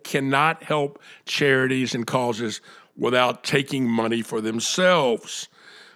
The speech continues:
We recently had our Coach to Cure M D Day, which is the last Saturday in September where my coaches wear patches on the sidelines. For the first time this year, many of our schools would not run our P S As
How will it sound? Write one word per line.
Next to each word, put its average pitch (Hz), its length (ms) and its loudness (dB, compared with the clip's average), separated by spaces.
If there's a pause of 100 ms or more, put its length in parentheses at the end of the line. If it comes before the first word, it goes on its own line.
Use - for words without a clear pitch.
(120)
We 147 120 0
recently 170 680 2
had 151 180 2
our 143 160 4
Coach - 460 0
to 165 140 -2
Cure 160 480 -2
M 156 300 0
D 143 360 2
Day, 113 580 0 (360)
which 143 180 -4
is 123 140 -4
the 131 100 2
last 135 380 4
Saturday 147 420 2
in 143 100 0
September 135 640 -2
where 131 220 -2
my 127 160 -2
coaches 127 640 -6 (300)
wear 127 260 0
patches 123 760 -2
on 117 180 -2
the 123 100 0
sidelines. 120 920 0 (380)
For 147 100 -2
the 135 80 2
first 170 340 2
time 160 280 2
this 139 280 0
year, 147 160 2
many 143 300 0
of 143 100 0
our 135 140 0
schools 131 680 0 (300)
would 131 320 2
not 143 420 4
run 143 240 4
our 135 180 6
P 139 280 2
S 139 240 2
As 135 580 0